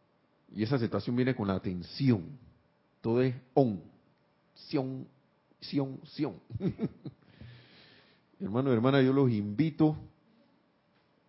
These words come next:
porque a nosotros nos pasan situaciones que de repente podemos utilizar y, y las hemos resuelto,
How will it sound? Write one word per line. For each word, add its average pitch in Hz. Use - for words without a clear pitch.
porque 101
a 107
nosotros 151
nos 151
pasan 156
situaciones 147
que 120
de 107
repente 139
podemos 123
utilizar 120
y, 113
y 101
las 107
hemos 151
resuelto, 120